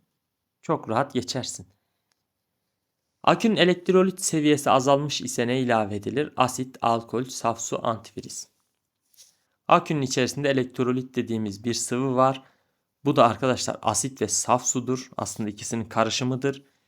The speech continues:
Yüzde otuza altmış dokuz, yetmiş gibi ortalama bir oranı var bunun. Eğer azalırsa saf su ilave ediyoruz.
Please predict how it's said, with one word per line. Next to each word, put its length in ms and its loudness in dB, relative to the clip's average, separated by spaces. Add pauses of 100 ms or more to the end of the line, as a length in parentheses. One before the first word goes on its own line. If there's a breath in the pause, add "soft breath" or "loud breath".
(340)
Yüzde 300 0 (2000)
otuza 680 2 (640)
altmış 520 2
dokuz, 380 -4
yetmiş 400 -2
gibi 180 -4
ortalama 640 -4
bir 60 -4
oranı 400 -2
var 240 0
bunun. 300 -2 (1400 soft breath)
Eğer 260 6
azalırsa 800 4
saf 380 0
su 160 -2
ilave 400 2
ediyoruz. 540 -4